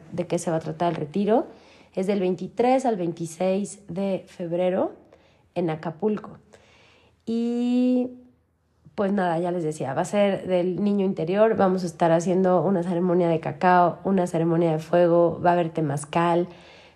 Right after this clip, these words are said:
vamos a ir a ver el amanecer en kayak. Esto se le llama sun gazing, que es como una terapia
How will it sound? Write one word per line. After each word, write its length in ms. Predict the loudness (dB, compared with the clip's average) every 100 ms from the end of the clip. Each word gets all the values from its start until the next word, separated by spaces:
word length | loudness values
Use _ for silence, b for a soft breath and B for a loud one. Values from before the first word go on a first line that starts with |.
| B
vamos 480 | 0 2 4 2 -2
a 100 | -2
ir 160 | 0 4
a 100 | 4
ver 500 | 4 4 4 2 0
el 140 | 0 2
amanecer 500 | 2 2 0 -2 0
en 120 | 0
kayak. 480 | 0 0 0 -2 -6
Esto 180 | -10 -8
se 140 | -4
le 80 | -2
llama 260 | 2 2 2
sun 540 | 0 0 2 4 2
gazing, 640 | 2 0 0 0 0 0
que 160 | -2 -2
es 120 | -2
como 280 | 0 2 4
una 220 | 4 2
terapia 800 | 0 -2 0 2 2 4 0 -4